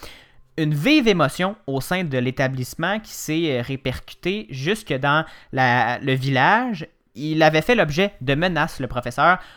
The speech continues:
au, après ce cours d'histoire. Et le geste de l'assaillant a été revendiqué ensuite sur un compte Twitter qui a depuis été fermé par, euh, l'entreprise. Sur le compte Twitter, on pouvait voir la photo de la victime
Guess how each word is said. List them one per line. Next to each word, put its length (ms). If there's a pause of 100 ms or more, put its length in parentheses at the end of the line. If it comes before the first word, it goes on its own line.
au, 160 (120)
après 440
ce 160
cours 240
d'histoire. 800 (580)
Et 100
le 120
geste 260
de 100
l'assaillant 520
a 80
été 160
revendiqué 500
ensuite 280
sur 180
un 100
compte 240
Twitter 400
qui 80
a 60
depuis 360
été 240
fermé 600 (400)
par, 340
euh, 300
l'entreprise. 800 (340)
Sur 220
le 80
compte 180
Twitter, 320
on 80
pouvait 160
voir 160
la 100
photo 520
de 40
la 100
victime 520